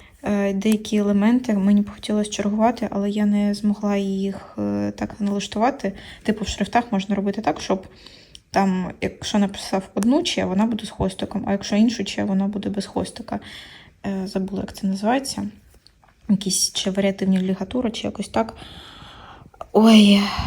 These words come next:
а я вам щас великі букви покажу.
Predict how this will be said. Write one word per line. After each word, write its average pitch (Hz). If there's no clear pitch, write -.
а 208
я 202
вам 202
щас -
великі -
букви -
покажу. -